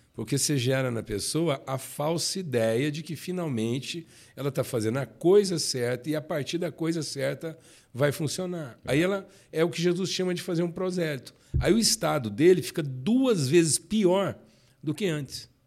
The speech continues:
Speaker 1: Então, às vezes, levar uma pessoa de um comportamento a outro não faz a redenção dela.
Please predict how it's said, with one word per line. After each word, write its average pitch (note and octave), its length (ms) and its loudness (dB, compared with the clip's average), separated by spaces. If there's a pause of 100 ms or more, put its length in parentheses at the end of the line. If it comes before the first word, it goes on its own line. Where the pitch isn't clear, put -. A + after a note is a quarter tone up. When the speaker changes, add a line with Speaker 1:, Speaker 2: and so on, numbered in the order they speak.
(1500)
Speaker 1:
Então, F3+ 200 0
às D#3+ 180 2
vezes, G3+ 220 6
levar D#3+ 300 4
uma G#3+ 120 2
pessoa C#3 460 2
de G#2+ 120 0
um G3+ 100 0
comportamento D#3 920 -2
a A2+ 60 -2
outro C#3+ 540 -2 (520)
não G#3 560 2 (600)
faz E3 380 0
a F3 60 4
redenção F3+ 560 -2
dela. D3 420 -6